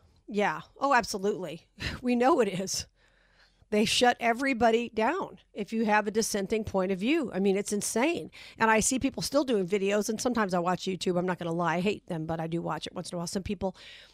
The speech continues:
and they have to be careful what they say. If they say a certain word,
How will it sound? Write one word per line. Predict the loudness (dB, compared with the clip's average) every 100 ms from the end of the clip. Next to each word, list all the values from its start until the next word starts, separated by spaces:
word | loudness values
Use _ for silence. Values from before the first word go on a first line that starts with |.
| _ 2
and | 4
they |
have | 6 4
to | 2
be | -2
careful | 4 4 6
what | 2 0
they | -2
say. | 0 4 6 6 4 0 -10 _ _ _
If | 4
they | 4
say | 6 4
a |
certain | 4 0 0 0
word, | 2 4 6 4 2